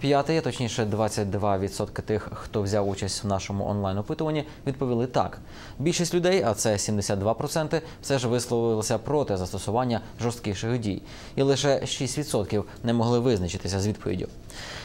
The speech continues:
Активна дискусія розгорілася навколо цього питання і на сторінці Час Тайм у соціальній мережі Facebook. Далі наведу лише деякі коментарі наших глядачів.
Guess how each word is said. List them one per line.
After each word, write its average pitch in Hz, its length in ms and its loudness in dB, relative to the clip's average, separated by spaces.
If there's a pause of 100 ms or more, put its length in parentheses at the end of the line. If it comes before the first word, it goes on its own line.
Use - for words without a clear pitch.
(160)
Активна 196 320 4
дискусія 190 460 2
розгорілася 151 500 4
навколо 135 340 2
цього 127 200 2
питання 151 400 2
і 165 80 2
на 139 220 2
сторінці 135 520 0
Час 120 240 -2
Тайм 135 360 0
у 131 100 0
соціальній 127 480 0
мережі 113 420 0
Facebook. 139 480 -2 (240)
Далі 107 260 2
наведу 107 300 2
лише 107 280 0 (180)
деякі 107 480 2
коментарі 117 640 0
наших 98 380 -2
глядачів. 104 500 -2